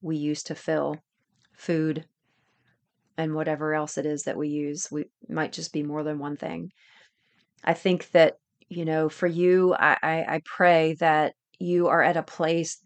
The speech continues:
to receive and to hear and to know that your heart can be changed. You are a child of God and someone who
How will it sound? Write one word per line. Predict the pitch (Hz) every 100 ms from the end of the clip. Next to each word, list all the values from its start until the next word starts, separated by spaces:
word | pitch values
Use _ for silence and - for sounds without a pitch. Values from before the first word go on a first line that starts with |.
| -
to | 180
receive | 165 160 - 180 180 175
and | 156
to | 165
hear | - 175 170 170
and | 175 165 165
to | -
know | 160 160 165 180
that | 165 160 - _ _ - - _
your | - 185
heart | - 160 151 -
can | - 160 175
be | 180 180
changed. | - 170 185 190 196 - - _ _ _ _ -
You | 170 175 170
are | - 165 160 160 160 - _ _ _ -
a | 170
child | - 156 165
of | 160
God | 160 151 160 175 180 - 165
and | 160 160 156 160 -
someone | - - 165 170 165 165
who | 165 160 170 160 160